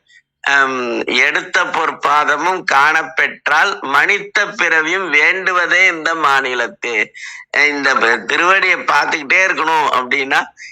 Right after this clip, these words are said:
எனக்கு இந்த மனித பிறவியை கூட வேணும் அப்படின்னு கேட்டவங்களும் இருக்காங்க. அது மாதிரி யார் என்ன விரும்புறாங்களோ அந்த அவங்களுக்கு கே-, கேட்கறத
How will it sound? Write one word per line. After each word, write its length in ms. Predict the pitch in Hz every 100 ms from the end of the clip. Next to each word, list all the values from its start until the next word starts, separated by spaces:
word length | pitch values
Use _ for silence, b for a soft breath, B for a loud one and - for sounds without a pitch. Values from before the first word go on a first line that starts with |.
| -
எனக்கு 320 | - 139 131
இந்த 140 | 131
மனித 400 | 123 131 170 175
பிறவியை 540 | 180 160 160 160 156 147
கூட 220 | 139 160
வேணும் 680 | 139 127 156 156 147 123 -
அப்படின்னு 680 | 117 117 123 131 139 127 123
கேட்டவங்களும் 640 | 123 117 120 117 123 135
இருக்காங்க. 540 | 117 113 107 107 101 B B B _
அது 260 | - 123
மாதிரி 580 | 135 147 147 147 170 -
யார் 600 | - 117 123 147 180 180
என்ன 680 | - 131 131 147 160 175 -
விரும்புறாங்களோ 920 | 120 139 151 151 147 139 131 127 151 - B B B _
அந்த 420 | 120 123 123 127 123 120 117 98 - _
அவங்களுக்கு 640 | 117 123 131 131 123 123
கே-, 360 | 131 143 117 135
கேட்கறத 680 | 139 151 151 143 143 170